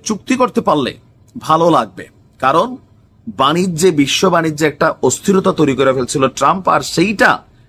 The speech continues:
নিজের দেশের মধ্যে গিয়া উল্টা এখন রিয়েক্ট হচ্ছে।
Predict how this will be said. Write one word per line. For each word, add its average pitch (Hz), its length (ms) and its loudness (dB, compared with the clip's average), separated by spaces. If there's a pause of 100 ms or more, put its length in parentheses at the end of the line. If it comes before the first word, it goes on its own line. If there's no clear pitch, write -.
(100)
নিজের 165 560 2
দেশের 143 340 2
মধ্যে 147 300 2
গিয়া 127 380 2 (260)
উল্টা 147 280 4
এখন 131 220 -4
রিয়েক্ট 131 340 0
হচ্ছে। 98 300 -2